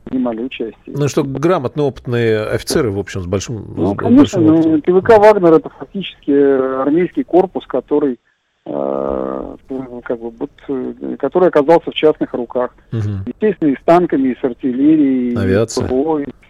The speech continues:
Speaker 1: и с авиацией. Ну, авиация, я не знаю, как она сейчас будет взлетать и откуда она будет взлетать. Скорее всего, это невозможно. А, допустим, та же самая система П В О, да, они могут использоваться. Но, опять же, это мобильные системы П В О, которые...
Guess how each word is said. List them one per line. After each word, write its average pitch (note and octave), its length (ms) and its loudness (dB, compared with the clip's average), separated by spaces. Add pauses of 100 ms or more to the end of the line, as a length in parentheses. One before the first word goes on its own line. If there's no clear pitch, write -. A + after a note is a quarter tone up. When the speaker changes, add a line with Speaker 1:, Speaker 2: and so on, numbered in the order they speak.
(520)
Speaker 1:
и C#3 80 -4
с - 100 -8
авиацией. C#3 600 4
Ну, E3+ 180 0
авиация, F3 420 2
я D#3+ 60 -2
не E3+ 100 -6
знаю, G3+ 200 2
как C#3+ 160 -4
она C3 180 -2
сейчас B2+ 180 -4
будет B2 220 -4
взлетать C3+ 460 0
и C#3+ 40 0
откуда C3 300 -2
она A#2+ 120 -6
будет A#2 200 -6
взлетать. B2+ 380 -4
Скорее C3 260 -4
всего, C3 260 -6
это C3 160 -10
невозможно. C#3 540 -2 (560)
А, A#2+ 240 -2
допустим, C#3 560 -6 (100)
та D3 160 4
же C#3+ 140 -4
самая D3+ 280 2
система D3+ 400 -2
П D3 100 0
В F#3 260 4
О, - 20 6
да, D#3+ 280 4
они C3+ 160 -2
могут D3 320 -6
использоваться. C#3 640 -6
Но, D#3 100 -2
опять F3 260 0
же, C#3+ 80 0
это D3 180 -2 (480)
мобильные E3+ 560 2
системы D#3+ 440 -2
П - 160 -4
В E3 100 2
О, F#3+ 60 4
которые... D3 520 -2